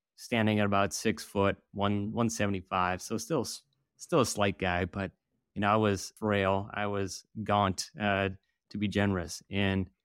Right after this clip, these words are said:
I, I leaned into my aerodynamic frame as a strength and not a weakness.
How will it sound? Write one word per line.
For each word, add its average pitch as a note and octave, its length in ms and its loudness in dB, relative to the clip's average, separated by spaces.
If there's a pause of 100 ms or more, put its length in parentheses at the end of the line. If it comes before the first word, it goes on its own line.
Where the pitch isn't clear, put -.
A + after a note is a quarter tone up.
(280)
I, F#2+ 280 -2
I G2+ 200 0
leaned A#2+ 400 0
into G2 600 0
my F#2 420 0
aerodynamic F#2 640 -2
frame F#2+ 340 -2
as F2 140 -6
a - 60 -8
strength A2+ 500 -2
and F#2 80 -4
not F2+ 160 -2
a F2+ 60 -6
weakness. F2+ 580 -10